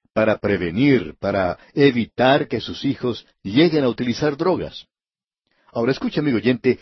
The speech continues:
esta es la respuesta que dio este hombre, que según entendemos, no es una persona creyente. Él dijo, "Es de suma importancia que en el hogar se tenga una actitud de no utilizar drogas ni alcohol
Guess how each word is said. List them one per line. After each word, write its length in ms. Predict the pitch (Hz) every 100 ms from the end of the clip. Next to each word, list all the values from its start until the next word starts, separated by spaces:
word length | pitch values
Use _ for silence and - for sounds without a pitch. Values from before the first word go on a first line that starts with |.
| _
esta 320 | - 156 -
es 100 | 143
la 120 | 131 117
respuesta 540 | 101 - 143 135 131
que 160 | - 90
dio 160 | 104
este 200 | 107 -
hombre, 340 | 95 110 107 - _ _
que 140 | - 87
según 240 | 90 131
entendemos, 680 | 143 107 101 131 127 110 - _
no 340 | 95 110 123 117
es 220 | 160 -
una 220 | 107 98
persona 400 | 98 - 110 107
creyente. 600 | - 110 151 131 - - _ _ _ _ _ _ -
Él 120 | 131
dijo, 440 | 147 - 120 - _ _ _ _ _
"Es 240 | 110 123 110
de 140 | 101
suma 420 | - - 196 190
importancia 920 | 170 - 131 - 156 135 - 82 71 - _ _ _
que 140 | 120
en 100 | 120
el 120 | 113 107
hogar 360 | 92 110 151
se 180 | 143 104
tenga 300 | 92 135 127
una 160 | 120 113
actitud 540 | - 92 - 123 123 - -
de 220 | 104 110
no 240 | 92 113 190
utilizar 720 | 170 143 120 104 127 131 92
drogas 440 | 107 143 135 123
ni 240 | 104 151 180
alcohol 640 | 139 - 117 143 107